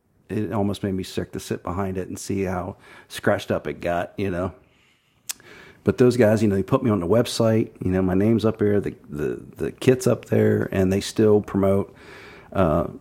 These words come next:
recently, my good buddy Michael Wharton from the Lost Boys, you know, he was in a Divide for years. He's one of my drummer bros, you know, him and Holman and, and,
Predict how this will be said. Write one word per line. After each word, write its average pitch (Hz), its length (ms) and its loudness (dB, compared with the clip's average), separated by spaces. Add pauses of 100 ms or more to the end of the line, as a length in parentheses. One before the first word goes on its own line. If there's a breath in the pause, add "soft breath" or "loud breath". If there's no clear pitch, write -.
recently, 104 720 4
my 101 200 2
good 101 200 4
buddy 101 200 6
Michael 95 280 2
Wharton 92 540 2
from 92 200 2
the 90 60 2
Lost 92 320 4
Boys, 92 520 2
you 101 80 0
know, 95 100 4
he 98 80 6
was 90 120 0
in 101 80 4
a 92 60 2
Divide 95 420 4
for 95 120 2
years. 92 440 2 (460 loud breath)
He's 107 260 4
one 104 100 6
of 98 60 4
my 98 120 4
drummer 98 260 2
bros, 95 480 2 (160)
you 101 60 0
know, 95 160 4
him 98 280 6
and 85 100 2
Holman 95 460 4
and, 85 380 -2
and, 78 300 -2